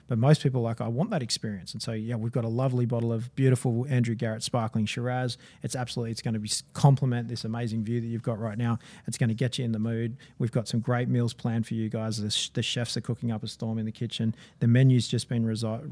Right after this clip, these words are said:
re-, um, revised. So I'm gonna get you started with a glass of Sparkling Shiraz. I'll get a glass each for everyone here at the table. Then you guys can take a look at the wine list, and you guys can get going and start thinking about what you're gonna have for your meal. I'll come back out and talk to you about the specials. Go to the bar,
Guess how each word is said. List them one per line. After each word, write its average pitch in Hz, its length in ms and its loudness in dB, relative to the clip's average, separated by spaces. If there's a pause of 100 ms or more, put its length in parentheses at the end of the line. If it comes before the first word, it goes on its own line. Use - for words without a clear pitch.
(100)
re-, 120 160 -6 (160)
um, 110 200 -2
revised. 120 520 -2 (200)
So - 120 -4
I'm 120 60 2
gonna 127 100 2
get 139 180 2
you 131 60 -2
started 120 240 0
with 113 140 -2
a 110 40 -6
glass 113 320 -6
of 113 80 -6
Sparkling 113 380 -2
Shiraz. 117 380 0
I'll 110 80 -2
get 117 160 -2
a 117 40 -2
glass 117 360 -6
each 117 160 -10
for - 80 -8
everyone 110 260 -6
here 113 160 -8
at 107 60 -10
the 120 80 -10
table. 120 400 -2 (260)
Then 123 100 2
you 127 80 6
guys 120 220 2
can 120 140 -2
take 117 180 -2
a 113 40 -4
look 117 180 -4
at 113 60 -8
the 117 60 -6
wine 156 320 6
list, 175 300 4 (240)
and 123 80 2
you 113 80 4
guys 113 240 2
can 123 140 2
get 113 160 0
going 113 320 2
and 107 100 0
start 113 220 -6
thinking 110 260 -4
about 110 220 -6
what 117 200 -8
you're 135 60 -12
gonna 104 220 -6
have 107 240 -10 (240)
for - 100 -6
your 110 140 0
meal. 131 280 2
I'll 131 60 -2
come 135 240 2
back 113 180 -6
out 117 140 -4
and 107 80 -8
talk 117 160 -4
to - 80 -8
you 104 80 -6
about 98 100 -12
the 123 60 -10
specials. - 540 -12 (580)
Go 110 120 -2
to 107 60 0
the 101 80 -4
bar, 135 420 0